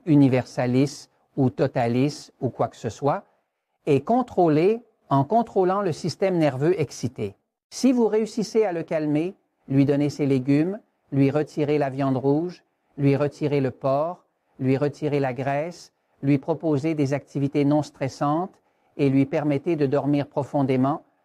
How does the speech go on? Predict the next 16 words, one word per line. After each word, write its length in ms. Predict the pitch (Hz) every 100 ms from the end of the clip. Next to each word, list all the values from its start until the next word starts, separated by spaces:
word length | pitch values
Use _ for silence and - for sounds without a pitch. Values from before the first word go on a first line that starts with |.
| -
le 160 | 127
corps 340 | 135 160 160 156
se 140 | -
rétablit 640 | 135 147 147 127 131 175 - _ _ -
et 100 | 139
cette 260 | 170 143
petite 420 | 170 156 156 - -
tête 500 | 156 170 190 _ _ _ _
qui 160 | - 139
est 160 | 135
là-haut 540 | 135 139 139 139 147 -
et 120 | 143
qui 180 | 123 135
était 240 | 123 135
sans 240 | 120 - 143
cheveux 520 | - 143 123 127 160